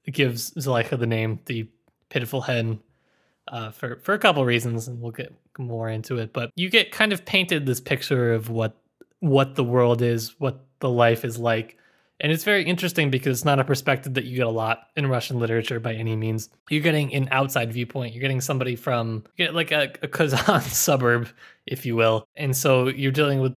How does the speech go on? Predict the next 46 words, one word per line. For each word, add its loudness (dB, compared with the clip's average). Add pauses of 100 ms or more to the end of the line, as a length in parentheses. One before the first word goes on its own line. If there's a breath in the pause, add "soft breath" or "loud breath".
a -6
family 2
who 2
are -4
Muslim, 0
which -4
is -4
not 2
what -2
you 0
get 2
typically -2 (180)
in -6
<laughs> -8
Russian 0
literature. -4 (220)
And 4
so 6
that 6
leads -2
to -2
some -2
kind 2
of, -2 (120)
some -4
interesting -2
dynamics 2
that -6
we'll -4
get -4
to -6
in -6
part -10
two. -2
But -4
so -4
part -6
one, 2 (420 soft breath)
it's 0
laying 6
out 4
the 2
world. -2 (360 soft breath)
So 2
Zuleika 2
is, 2